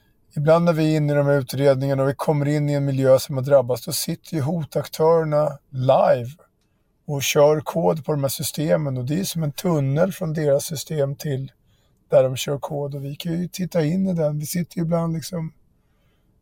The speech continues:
det, det blir som en match där de och vi jobbar mot varandra aktivt samtidigt.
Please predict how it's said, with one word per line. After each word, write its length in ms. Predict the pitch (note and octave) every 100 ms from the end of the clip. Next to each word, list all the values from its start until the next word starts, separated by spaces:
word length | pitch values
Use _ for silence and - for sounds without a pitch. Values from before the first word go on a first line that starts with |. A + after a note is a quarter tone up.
| _ _
det, 100 | E3
det 140 | D#3 D3+
blir 220 | D3+ D#3+
som 220 | - D#3+
en 260 | D3+ C#3 C#3+
match 440 | E3 - - - -
där 100 | D3
de 280 | D3+ D#3
och 140 | D#3 D3
vi 260 | C#3+ C#3
jobbar 320 | D3 D3 C#3+ C#3
mot 360 | D3 E3+ -
varandra 340 | D#3 D3 C#3 E3+
aktivt 520 | - - - D3 -
samtidigt. 840 | - D3+ C3+ E3+ F3 D3+ -